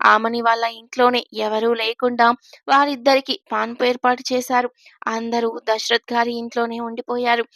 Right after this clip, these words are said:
ఒకరినొకరు ప్రేమతో చూసుకుంటున్న ఆకాంక్షను, ఒకరినొకరు ప్రేమతో చూసుకుంటున్న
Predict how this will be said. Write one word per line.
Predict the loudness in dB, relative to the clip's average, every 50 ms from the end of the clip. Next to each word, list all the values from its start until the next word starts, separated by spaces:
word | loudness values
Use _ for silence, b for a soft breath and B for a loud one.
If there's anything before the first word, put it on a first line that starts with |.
| B B B B 4
ఒకరినొకరు | 4 4 6 4 2 2 2 0 -2 0 0 0 0 0
ప్రేమతో | 0 -2 -4 -4 -4 -4 -6 -4 0 0 0
చూసుకుంటున్న | 0 0 -4 -4 -6 -6 -6 -8 -6 -6 -6 -4 -4 -4 -4 -4 -8
ఆకాంక్షను, | -12 -10 -4 -2 -2 -2 -2 -4 -4 -4 -4 -2 -4 -6 -10 _ _ _ _ _ _ _ _ _ _ _ _ _ _ _ _ _ _ _ _ _ _
ఒకరినొకరు | -6 -4 -2 0 0 0 0 -2 0 0 2 2 2 0
ప్రేమతో | 0 -2 -4 -2 -2 -4 -4 -2 0 0 0
చూసుకుంటున్న | 0 0 -4 -4 -4 -6 -6 -8 -6 -4 -4 0 0